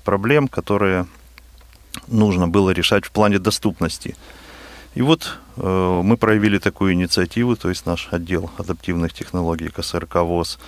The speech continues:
подключили к эт-, к решению этой проблемы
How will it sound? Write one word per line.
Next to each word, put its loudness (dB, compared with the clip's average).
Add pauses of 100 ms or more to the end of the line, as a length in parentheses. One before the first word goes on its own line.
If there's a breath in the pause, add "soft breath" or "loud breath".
(240 loud breath)
подключили 0 (400)
к -2
эт-, -2
к -4
решению 0
этой -2
проблемы 2